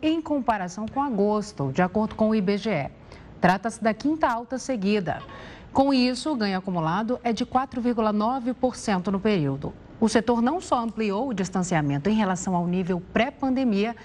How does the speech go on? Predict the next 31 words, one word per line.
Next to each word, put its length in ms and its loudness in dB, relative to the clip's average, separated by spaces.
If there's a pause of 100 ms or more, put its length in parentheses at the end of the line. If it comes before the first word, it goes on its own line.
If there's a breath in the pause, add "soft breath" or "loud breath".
(140)
já 160 2
que 80 -8
se 100 -2
encontra 520 2
onze 300 0
por 200 -4
cento 260 0
acima 500 0
de 100 -4
fevereiro 520 0
de 140 0
dois 220 0
mil 160 0
e 60 0
vinte, 320 0 (500 loud breath)
como 180 4
também 260 2
alcançou 540 -2
o 20 -8
patamar 480 -2
mais 440 0
alto 400 -2
da 140 0
série 260 0
histórica, 600 0
iniciada 400 0
em 60 0
dois 200 -2
mil 200 0
e 100 0
onze. 420 -4